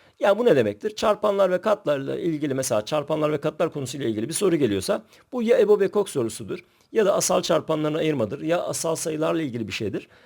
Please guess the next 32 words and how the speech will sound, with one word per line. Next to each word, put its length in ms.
Ha, 160
dolayısıyla 520
soruları 440
gördüğünüz 600
zaman 240
hemen 280
uyanmanız 600
lazım. 340
Ee, 240
kazanım 460
dışında 360
bir 40
şey 140
sormaz 380
Milli 140
Eğitim 220
Bakanlığı. 420
Peki 360
ilaçlar 500
üst 200
kata 280
dikey, 340
alt 220
katı 200
ise 200
yatay 280
şekilde 360
boşluk 300
kalmadan 340
yerleştirilebilmektedir. 1080
Bir 360
ile 320